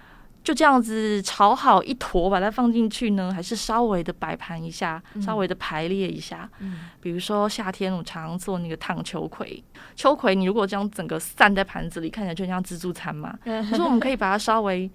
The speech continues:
Speaker 1: 头对头尾对尾的整齐的放一下，
Speaker 2: 嗯。
Speaker 1: 它看起来就会感觉比较像餐厅的一道菜。
Speaker 2: 嗯。
Speaker 1: 对，我，我有时候会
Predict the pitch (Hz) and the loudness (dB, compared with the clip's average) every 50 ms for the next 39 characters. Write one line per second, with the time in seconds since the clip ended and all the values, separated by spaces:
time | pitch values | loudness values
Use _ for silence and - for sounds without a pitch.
0 | - - - - - - 190 185 196 247 226 202 - 208 170 170 170 160 165 - | -14 -20 -20 -16 -6 -2 -2 0 0 0 0 -2 -2 -4 -4 -2 -2 -4 -4 -4
1 | 208 202 185 - - - - - - - - - - - - - - - 180 170 | -4 -6 -6 -6 -8 -10 -12 -12 -14 -16 -14 -10 -10 -10 -8 -10 -10 -10 -8 -6
2 | 170 170 180 - - 180 165 - 240 - - - - - - - - 202 202 185 | -6 -6 -6 -6 -6 -8 -6 -4 -4 -2 -2 -4 -6 -8 -10 -10 -10 -10 -10 -10
3 | 170 165 185 196 220 - - 214 190 180 160 165 - 175 180 185 175 165 - - | -10 -12 -14 -14 -14 -12 -8 -6 -6 -6 -6 -4 -2 -2 0 0 -2 -4 -6 -10
4 | - 196 214 - - - - - - _ - _ - 185 - 185 180 - 202 185 | -12 -12 -12 -14 -14 -14 -16 -16 -20 _ -18 _ -10 -6 -6 -6 -4 -4 -4 -6
5 | 175 - - 185 180 180 - 180 175 170 160 - - - - - - - - - | -6 -6 -8 -8 -6 -6 -6 -6 -6 -6 -8 -10 -8 -10 -10 -10 -10 -14 -14 -14
6 | - - - - - - 214 220 208 175 156 151 170 - - _ _ - - 151 | -16 -16 -20 -20 -18 -16 -14 -12 -10 -10 -10 -10 -12 -16 -20 _ _ -16 -14 -14
7 | - - _ _ _ _ _ - - - 165 151 - _ - - 185 208 233 190 | -14 -16 _ _ _ _ _ -16 -10 -10 -10 -10 -10 _ -10 -4 -2 0 0 0
8 | 170 - 190 180 196 185 196 185 175 170 - | 0 0 0 0 0 0 0 -2 -2 -2 -6